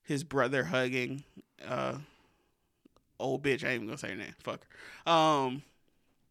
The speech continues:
but also, they need to start playing Botham's mom talking about how corrupt of a trial that was.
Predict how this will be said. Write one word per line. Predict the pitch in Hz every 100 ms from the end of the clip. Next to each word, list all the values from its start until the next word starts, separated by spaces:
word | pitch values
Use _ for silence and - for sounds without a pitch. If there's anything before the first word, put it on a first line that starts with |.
| _ _ _ -
but | 127
also, | 87 147 156 120 110
they | 107 120 123 -
need | 123 135 127
to | - 131
start | 147 - 123 117
playing | - 139 120 107 107 117 147 _ - - _ _ -
Botham's | 143 117 113 - 113 131
mom | 120 110 110 117
talking | 113 113 120
about | 117 92 104
how | 101 120
corrupt | - - 120 101 98 _ -
of | 90
a |
trial | - - 78 85
that | 64 52
was. | 73 57 67 -